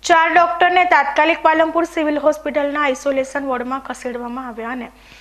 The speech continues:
તેના રિપોર્ટ માટે બ્લડ સેમ્પલ બી જે મેડિકલ કોલેજમાં મોકલવામાં આવ્યા છે.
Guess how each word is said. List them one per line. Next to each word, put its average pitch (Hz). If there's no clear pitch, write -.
તેના 294
રિપોર્ટ 302
માટે 302
બ્લડ 285
સેમ્પલ 294
બી 254
જે 269
મેડિકલ 302
કોલેજમાં 269
મોકલવામાં 247
આવ્યા 214
છે. -